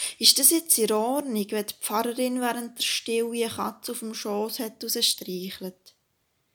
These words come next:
Am Ende heisst's dann, da die Sarah Egger, die neue Pfarrerin, weiss auch nicht, was sich gehört, oder? Aber jetzt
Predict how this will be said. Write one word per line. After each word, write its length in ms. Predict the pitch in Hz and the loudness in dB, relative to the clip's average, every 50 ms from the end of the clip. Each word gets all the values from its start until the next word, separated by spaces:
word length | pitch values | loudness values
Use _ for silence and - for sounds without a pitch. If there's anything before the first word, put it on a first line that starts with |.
| _ - - _ | _ -20 -12 _
Am 100 | - 208 | 0 2
Ende 360 | 220 233 262 311 311 - 277 | 4 4 4 2 0 2 2
heisst's 400 | 208 180 190 - - - - - | 2 2 2 2 2 2 2 2
dann, 420 | - 247 233 247 247 247 254 262 262 - - - - _ _ _ _ | 2 0 0 2 0 0 0 -2 -4 -6 -12 -18 -20 _ _ _ _
da 160 | - 226 226 | 0 0 0
die 100 | 220 214 | 2 0
Sarah 480 | 202 - 233 220 226 233 220 202 202 226 | 2 2 2 2 2 2 2 2 2 2
Egger, 300 | 269 269 - - - 247 | 0 -2 -4 -4 -6 -4
die 180 | 247 220 214 | -2 0 0
neue 320 | 208 220 233 240 233 214 202 | 0 0 0 0 -2 -2 -4
Pfarrerin, 720 | - - - 214 220 233 262 254 254 208 196 196 185 180 | -4 -4 -4 -2 -2 0 0 2 2 2 2 0 0 0
weiss 380 | 185 190 196 190 - - - - | 2 2 2 2 2 0 0 0
auch 140 | 202 214 | 0 0
nicht, 180 | 226 240 240 240 | 0 -2 -4 -4
was 260 | 233 233 220 - - | -2 2 2 4 4
sich 220 | - 240 - - - | 2 0 -2 -6 -6
gehört, 420 | - 254 214 180 170 175 - - | -4 -4 -2 -2 -4 -6 -6 -6
oder? 240 | 185 185 185 226 233 - - _ _ _ _ _ _ _ _ _ _ _ _ _ _ _ _ _ _ _ _ _ _ _ _ _ _ _ _ _ _ _ _ | -6 -6 -6 -6 -8 -8 -10 _ _ _ _ _ _ _ _ _ _ _ _ _ _ _ _ _ _ _ _ _ _ _ _ _ _ _ _ _ _ _ _
Aber 180 | - 190 190 202 | -2 0 2 2
jetzt 560 | 254 285 269 - - - - - - - | 2 0 0 2 2 4 4 4 0 -2